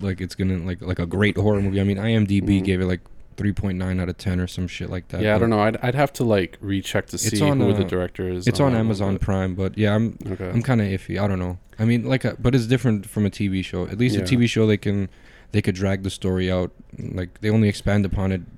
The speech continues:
Speaker 1: based on
Speaker 2: Yeah.
Speaker 1: what, one hour episodes, half an hour episodes. So, like,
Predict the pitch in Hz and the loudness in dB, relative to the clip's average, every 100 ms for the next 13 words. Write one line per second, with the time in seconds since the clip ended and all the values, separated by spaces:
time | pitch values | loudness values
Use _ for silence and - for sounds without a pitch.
0 | - 107 101 95 95 95 92 90 98 98 | -18 -6 -4 -4 -4 -2 -2 0 0 2
1 | 95 95 101 101 - 92 95 92 - 104 | 0 0 -2 -4 -2 -4 -4 -8 -8 -4
2 | 95 95 92 95 98 92 92 92 - 92 | -4 -4 -4 -4 -6 -8 -6 -6 -6 -6
3 | 92 - | -6 -10